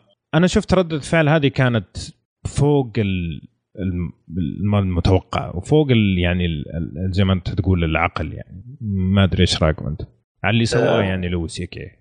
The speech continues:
Speaker 1: يعني، حسيت إن هم راكبين القطار وخلاص، أوكي، خلنا نعاقب كل الناس اللي سواء كان تحرش في طفل ولا بس اتعرى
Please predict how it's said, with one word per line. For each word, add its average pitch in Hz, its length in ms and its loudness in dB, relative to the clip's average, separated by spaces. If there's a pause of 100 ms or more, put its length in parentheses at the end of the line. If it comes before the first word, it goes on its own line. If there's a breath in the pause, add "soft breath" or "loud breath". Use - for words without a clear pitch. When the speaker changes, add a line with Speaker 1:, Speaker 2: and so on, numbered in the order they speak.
Speaker 1:
يعني، 98 160 0
حسيت 123 320 2
إن 135 60 0
هم 139 160 2
راكبين 120 420 2
القطار 101 440 0
وخلاص، 101 360 0
أوكي، 98 200 0
خلنا 101 240 0
نعاقب 95 460 2
كل 113 320 2
الناس 98 440 2
اللي 87 320 0 (260 loud breath)
سواء 107 320 2
كان 101 480 2
تحرش 107 420 0
في - 80 0
طفل 120 360 0
ولا 95 240 4
بس 101 220 0
اتعرى 117 500 2